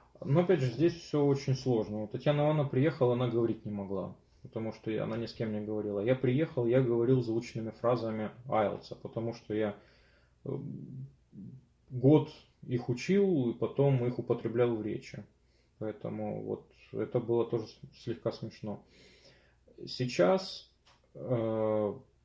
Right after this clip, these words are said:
ну, как бы всё изменилось. Я, я даже не могу сказать сейчас лучше, хуже. Э, в бытовом плане лучше.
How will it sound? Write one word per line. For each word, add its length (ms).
ну, 440
как 240
бы 80
всё 220
изменилось. 720
Я, 160
я 180
даже 240
не 80
могу 220
сказать 360
сейчас 320
лучше, 280
хуже. 460
Э, 540
в 80
бытовом 440
плане 320
лучше. 500